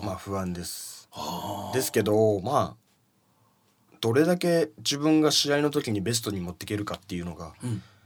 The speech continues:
Speaker 2: それが一番だと思ってるんで、
Speaker 1: うん。
Speaker 2: こう、まあ、自分も体脂肪がそんなに多いわけではないんで、
Speaker 1: いや。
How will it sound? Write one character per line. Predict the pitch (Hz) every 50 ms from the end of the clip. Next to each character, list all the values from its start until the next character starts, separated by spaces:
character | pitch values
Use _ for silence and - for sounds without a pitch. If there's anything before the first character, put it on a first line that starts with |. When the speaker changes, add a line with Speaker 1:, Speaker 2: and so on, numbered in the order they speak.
| _ _
Speaker 2:
そ | - - -
れ | 113 131
が | 139
一 | 131 120 - 143
番 | 131 113 101
だ | 85 85
と | - 87
思 | 85 85
っ |
て | - _ -
る | - 80 73
ん | 71
で、 | 73 76
Speaker 1:
う | - 120
ん。 | 117 107 92 - - - _
Speaker 2:
こ | - - 104 101 101 95 95 95 92 90 87 65 58 -
う、 | 110
ま | 110
あ、 | 90 78 - _ _ -
自 | 107 107 107
分 | 101 113 123 131 135
も | 139 120
体 | 110 120
脂 | 131 - - 170 135
肪 |
が | 104 95
そ | - 113
ん | 113 113 113
な |
に | 120 135
多 | 139
い | 113
わ | 95 90
け | 87 90
で | 85
は | 85
な | 85 87
い | 87 82
ん | 78 76
で、 | 82
Speaker 1:
い | 73 71
や。 | 69